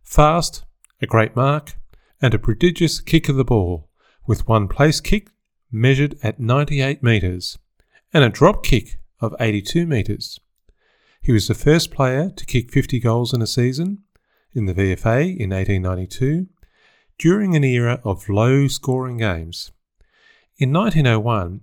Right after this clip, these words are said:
he dragged Essendon to a premiership, kicking five out of six goals in the semi-final, and in the grand final against Collingwood, he kicked three out of the team's six goals, and ended the season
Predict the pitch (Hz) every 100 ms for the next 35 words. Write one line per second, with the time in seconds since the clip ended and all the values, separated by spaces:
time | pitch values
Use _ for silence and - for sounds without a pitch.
0 | _ - 190 170 - 139 165 151 - 131
1 | 113 98 95 - 98 90 110 98 90 107
2 | 101 - _ _ _ _ _ - 127 107
3 | 92 135 131 147 143 131 123 - 147 -
4 | 131 123 151 160 156 98 - 131 120 120
5 | 127 131 156 185 175 _ _ _ _ -
6 | 120 104 104 123 196 - 104 92 92 90
7 | 101 - - 151 147 156 - - 151 185
8 | - 110 - - - - 139 143 147 -
9 | 107 104 - 110 107 104 - 123 - 104
10 | 95 - - - _ _ _ _ _ _
11 | _ - 156 208 185 143 117 - 110 101
12 | 104 104